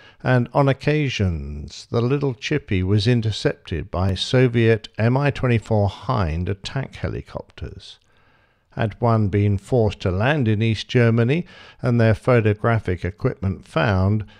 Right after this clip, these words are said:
the game would have been up. So those involved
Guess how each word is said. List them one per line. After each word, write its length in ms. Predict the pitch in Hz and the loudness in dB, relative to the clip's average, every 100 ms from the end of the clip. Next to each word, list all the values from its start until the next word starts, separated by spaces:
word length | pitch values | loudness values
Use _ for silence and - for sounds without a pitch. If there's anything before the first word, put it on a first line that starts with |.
| - _ - | -20 _ -4
the 120 | 104 | -2
game 500 | - 139 131 87 85 | 2 2 2 0 0
would 140 | 95 | -2
have 140 | 90 90 | -4 -4
been 280 | 90 90 | -4 -2
up. 420 | 120 95 - - - _ _ _ _ _ _ | -2 -4 -8 -18 -20 _ _ _ _ _ _
So 320 | - 143 135 - - _ | 4 6 6 0 -14 _
those 460 | 113 139 160 151 127 | 2 4 6 2 2
involved 720 | 123 117 139 78 120 78 85 | 0 0 0 0 0 -2 -8